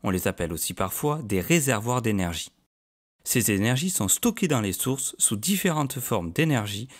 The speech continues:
qui dépendent de la source étudiée. Par exemple, prenons une source d'énergie comme l'uranium radioactif. Ce dernier stocke l'énergie sous la forme d'énergie nucléaire. D'autres sources d'énergie bien connues comme le charbon, le pétrole, le gaz naturel,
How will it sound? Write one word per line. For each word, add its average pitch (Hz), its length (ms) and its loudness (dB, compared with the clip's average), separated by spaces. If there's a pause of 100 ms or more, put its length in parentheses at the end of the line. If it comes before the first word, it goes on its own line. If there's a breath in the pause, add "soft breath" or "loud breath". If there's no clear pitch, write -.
qui - 120 -8
dépendent 147 440 2
de 127 80 2
la 101 140 2
source - 280 0
étudiée. 90 460 -4 (640)
Par 82 100 -4
exemple, 117 420 0 (200 loud breath)
prenons 175 280 2
une 135 120 4
source 107 180 0
d'énergie 107 460 0
comme 107 200 2
l'uranium 147 440 4
radioactif. 113 760 -2 (380)
Ce - 140 -4
dernier 104 420 0 (160 loud breath)
stocke - 280 0
l'énergie 135 460 0
sous - 140 -6
la 110 140 2
forme 110 420 -2
d'énergie 127 560 0
nucléaire. 92 600 -4 (720)
D'autres 170 380 4
sources 110 320 0
d'énergie 92 500 -2
bien 101 300 0
connues 113 340 0
comme 90 240 -2
le 82 80 -6
charbon, 113 540 -2
le 87 140 -2
pétrole, 104 500 -2 (100)
le 98 100 -2
gaz 98 220 2
naturel, 110 560 -2